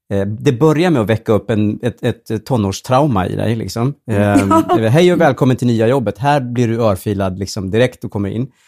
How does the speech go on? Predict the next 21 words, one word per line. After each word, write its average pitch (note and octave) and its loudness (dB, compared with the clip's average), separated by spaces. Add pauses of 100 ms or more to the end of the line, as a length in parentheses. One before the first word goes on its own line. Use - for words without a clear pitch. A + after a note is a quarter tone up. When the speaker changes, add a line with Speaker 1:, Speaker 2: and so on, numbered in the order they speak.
(220)
Speaker 1:
Sen D#3+ -2
efter C3+ -6
fyra A2+ 0
år G2 0
så B2+ -4
är A2 2
du G#2 -2
liksom G2 -6
någon A2 -4
slags A2 -6
spindel G2+ -4
i G2+ -2
nätet-funktion, A2 -4 (340)
där G#2+ -2
du G2+ 0
är G2 2
producent C3 -4
för C3+ -2
det G#2+ 2
här G2 0
jättebygget. G2+ -4